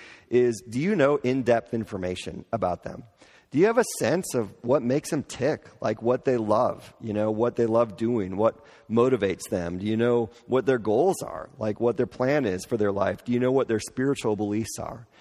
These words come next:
And that's the goal, is just to know the people around you, because the first step in loving your neighbor is getting to know your neighbor. Uh, and so that's part of what we're gonna be doing in this series. Now, my second point this morning is, if we look closely enough,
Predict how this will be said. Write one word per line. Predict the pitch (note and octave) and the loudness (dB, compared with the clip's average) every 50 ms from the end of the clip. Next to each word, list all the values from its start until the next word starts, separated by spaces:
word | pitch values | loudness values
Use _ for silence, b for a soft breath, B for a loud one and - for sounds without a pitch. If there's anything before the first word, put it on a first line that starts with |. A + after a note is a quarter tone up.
| B B B B B B B - | B B B B B B B -4
And | A#2 A#2+ | 0 2
that's | D#3+ G#3 - - | 2 2 2 0
the | E3+ | 0
goal, | C3+ - B2 D#3+ F#3+ D#3+ A#2 | 2 2 2 4 2 2 0
is | G2 - | -2 -4
just | - - D3 C#3+ - - | -6 -4 -4 -4 -2 0
to | B2+ G#2 G2 - | 0 0 0 -2
know | - A#2+ A2+ A#2 B2+ C#3+ D#3 D3+ | -2 -2 0 2 4 2 2 2
the | C3+ A#2+ | 0 -2
people | - A#2+ A#2+ A2+ - A#2+ A#2 A#2 A#2 G2+ B B B B B B B B | -2 -4 -4 -2 0 0 0 0 -2 -4 B B B B B B B B
around | A#2 A2 A2+ A2+ B2+ C3 A#2 - | -2 0 0 2 0 0 -2 -4
you, | - G2 | -6 -4
because | G#2 A#2 - C#3+ C3+ A#2+ | -4 -2 -2 0 0 0
the | D3 C#3 | 0 0
first | - D3 E3+ F3 - | 0 -2 -2 -2 -2
step | - C#3 C3 - - | 0 2 2 2 2
in | C3+ A#2+ | 0 2
loving | G#2+ G#2+ G#2+ C3 C3+ | 2 2 2 2 0
your | C3+ B2 | 0 0
neighbor | G#2+ F#2+ - G2 A#2 A#2+ A#2+ G#2+ b b b b b b b b _ - | 0 -2 -2 -2 -2 -2 -4 -4 b b b b b b b b _ 0
is | B2+ C3+ C3 A2 F#2 | 0 2 2 0 -2
getting | - C3+ C3 C#3 C#3+ C#3+ C#3+ C#3+ C3 - | -2 0 0 2 2 0 0 -2 -4 -6
to | - C#3 C3 A#2 - - _ - | -4 -4 -4 -4 -6 -10 _ -4
know | A#2+ B2 B2 B2 | -2 0 0 0
your | A#2+ A#2+ A2+ | 0 0 0
neighbor. | G#2 F#2 E2+ E2 - - - _ _ _ _ _ _ _ _ _ _ _ _ _ - | -2 -2 -2 -6 -10 -16 -20 _ _ _ _ _ _ _ _ _ _ _ _ _ -6
Uh, | A2+ G2 F#2+ F#2+ - - | -4 -4 -4 -4 -4 -6
and | A2 G#2+ G2+ | -6 -8 -6
so | - A2 | -4 0
that's | G#2 A#2 A#2+ - | 0 0 0 0
part | - - B2+ B2 A#2+ | 0 0 0 0 2
of | G#2 | 0
what | A2 - - | -2 -2 -2
we're | A#2 | -2
gonna | A#2+ A2 G2 | -2 -2 -2
be | G2+ G2 | -2 0
doing | G#2 G#2 G2+ G2 G2 | 0 0 0 -2 -2
in | F#2 F#2 | -2 -4
this | F#2+ F2 - - | -4 -6 -6 -6
series. | A2 F#2+ F2 F2 G2 - B2+ | -4 -4 -4 -6 -8 -2 2
Now, | D3+ D3+ C#3 B2+ G2+ - - - _ _ _ _ _ _ _ _ _ - - - - | 2 2 2 2 -2 -6 -14 -20 _ _ _ _ _ _ _ _ _ -20 -16 -2 0
my | C3 D3 | 0 2
second | - A#3 A#3+ A#3 G3+ D3+ | 4 4 4 4 2 0
point | - F#3 F3 D#3+ D3 - B B B B B B B B | 2 4 4 4 2 0 B B B B B B B B
this | C3+ C3 - - | -4 -2 2 4
morning | F3 F#3+ F#3+ D#3+ C3 | 4 4 4 4 2
is, | A#2+ A2+ A2+ | 0 0 -2
if | A#2+ - | -2 0
we | C3 C3 C3+ | 0 2 2
look | E3+ G3+ - | 2 2 2
closely | - - - F#3+ G#3 F#3+ - - C#3 A#2 A2+ | 0 -2 2 2 2 2 2 2 2 2 2
enough, | A2 A2 G#2+ A2 G#2+ - - | 2 2 2 2 0 -2 -8